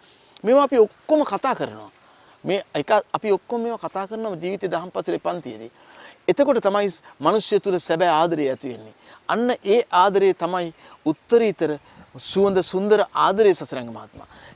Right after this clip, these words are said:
එහෙම නැතුව, මේ දන්නේ නැතුව කෑදරේට ආදරය කියන නාමය දෙන එක හරි වැරදි. කෑදරේ කියලා කියන්නේ ඉතාමත්ම පහත්ම කාර්යයක්. ආදරය කියලා කියන්නේ ඉතාමත්ම සුන්දරම උත්තරීතරම තත්-,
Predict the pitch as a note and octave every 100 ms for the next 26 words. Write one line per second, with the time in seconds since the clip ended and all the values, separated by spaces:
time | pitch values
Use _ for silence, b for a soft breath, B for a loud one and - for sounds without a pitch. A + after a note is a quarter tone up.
0 | - D3 F#3 D3+ D3+ G3 E3+ - - -
1 | - D3+ D#3 C3 D3 F#3 E3 C#3+ E3 D3+
2 | - B - E3 F#3 A3+ A#3 A3 F#3 -
3 | D3+ F3 F#3 F#3 B2+ E3+ D#3+ D3 D#3+ D#3
4 | C#3 C#3+ D#3 - C#3+ C3 C3 A#2+ G#2 -
5 | B B B C#3+ E3 E3+ D#3+ D#3+ D3+ D3
6 | C#3+ D#3+ D#3 D#3+ C#3+ - D#3 A3+ A3+ E3+
7 | C3+ B2+ B2+ A#2+ B B B B C3+ D#3
8 | D3+ D#3 D3+ C#3+ D3+ D3+ C3+ C#3 - D3
9 | D3+ C#3+ C#3 - F3 F3+ F3 D#3 D3+ -
10 | A#3+ G#3+ D#3+ C3+ B2